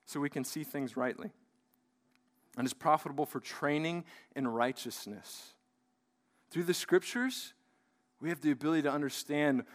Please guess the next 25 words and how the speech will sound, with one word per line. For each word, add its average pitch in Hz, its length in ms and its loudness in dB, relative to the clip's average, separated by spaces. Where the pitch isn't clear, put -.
morality 127 500 6
so - 180 -6
much 127 200 -2
better. 117 300 -6
We 131 80 -8
can 147 100 -4
become 151 320 2
more 143 180 6
virtuous 135 580 0
people. - 420 -12
We 123 80 -8
can 131 240 0
have 143 220 4
instilled 147 460 2
in 127 120 2
us 104 180 -6
the 127 100 -8
very 131 360 -2
character 143 520 -6
that 110 120 -10
God 123 220 -2
wants 120 320 -4
instilled 123 400 -8
to - 160 -14
us - 320 -20